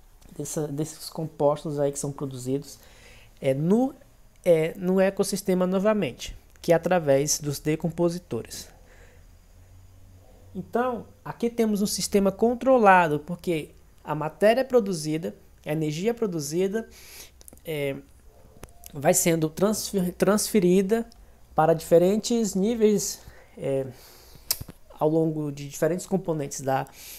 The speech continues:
do ecossistema, e essa energia, depois que esses organismos, esses componentes do ecossistema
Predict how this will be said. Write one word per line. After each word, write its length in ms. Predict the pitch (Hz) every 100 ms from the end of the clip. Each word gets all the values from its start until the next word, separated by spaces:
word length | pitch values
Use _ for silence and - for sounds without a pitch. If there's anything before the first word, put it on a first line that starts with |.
| - -
do 120 | 220
ecossistema, 720 | 226 208 202 - 170 170 208 - - - _
e 140 | 175 170
essa 400 | 190 277 - 294
energia, 680 | 247 214 160 147 160 185 214 - - -
depois 420 | 156 160 202 269
que 100 | -
esses 220 | 254 202
organismos, 840 | 185 175 180 151 139 151 143 - -
esses 220 | - -
componentes 680 | - 208 220 190 185 180 165
do 100 | 156
ecossistema 720 | 147 151 - - 139 131